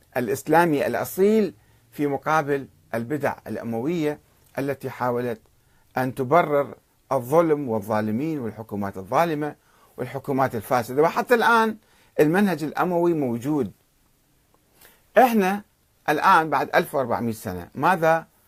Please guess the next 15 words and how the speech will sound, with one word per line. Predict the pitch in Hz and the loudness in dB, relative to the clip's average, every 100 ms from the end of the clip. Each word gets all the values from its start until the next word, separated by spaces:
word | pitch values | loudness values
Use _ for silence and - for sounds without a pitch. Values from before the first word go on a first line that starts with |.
| _ _ _ 143 | _ _ _ -4
يمكننا | 143 - - 175 139 131 107 | -4 -4 -4 -2 0 -2 -2
أن | |
نعمل | 113 127 135 120 110 | -2 -2 -4 -4 -4
من | 107 | -4
أجل | 135 120 104 | -6 -6 -8
الإمام | 101 95 | -6 -8
الحسين؟ | 95 101 - 85 76 _ _ _ _ _ _ _ - | -10 -14 -12 -12 -14 _ _ _ _ _ _ _ -4
إذا | 135 135 | -2 -2
كنا | 151 147 | -4 -6
فعلًا | 131 151 165 180 190 - _ _ _ - | -4 -2 -2 -4 -6 -14 _ _ _ -14
نحب | 135 - 185 156 | -10 -6 -4 -4
الإمام | - 110 107 | -4 -4 -4
الحسين | 92 101 131 139 147 151 - _ _ _ - | -6 -10 -8 -6 -4 -8 -10 _ _ _ -4
ونقدر | 131 139 170 170 151 117 | -2 0 0 2 0 0
عمله، | 127 131 117 101 92 | -2 -4 -4 -6 -12